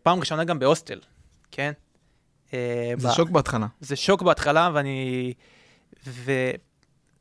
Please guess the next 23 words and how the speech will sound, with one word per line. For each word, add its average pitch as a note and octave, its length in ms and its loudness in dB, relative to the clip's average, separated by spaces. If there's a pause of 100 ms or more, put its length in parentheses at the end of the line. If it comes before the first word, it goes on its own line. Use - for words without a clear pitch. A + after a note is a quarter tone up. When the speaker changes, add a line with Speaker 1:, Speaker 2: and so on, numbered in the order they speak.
(100)
Speaker 1:
ואני C3 460 -6
זוכר C3 160 -4
בלילה F3 300 4
הראשון, F3 440 -2 (640)
הלכתי D3 340 -6
לישון, F#3 380 -8 (840)
כאילו, B2+ 560 -10 (520)
גם, C#3 300 -8
אה, B2 300 -6 (140)
הלכתי C#3+ 280 -2
לישון F#3 240 -6
במין D#3 340 -4
תחושה E3 280 -8
כזאת E3+ 200 -6
של B2+ 180 -14
פחד, E3 360 -8
מה F3+ 80 -10
אני E3+ 140 -10
אעשה, D#3+ 200 -10
איך F3 300 -10
אני F3+ 120 -10
אטייל F3+ 280 -10
פה? E3+ 100 -16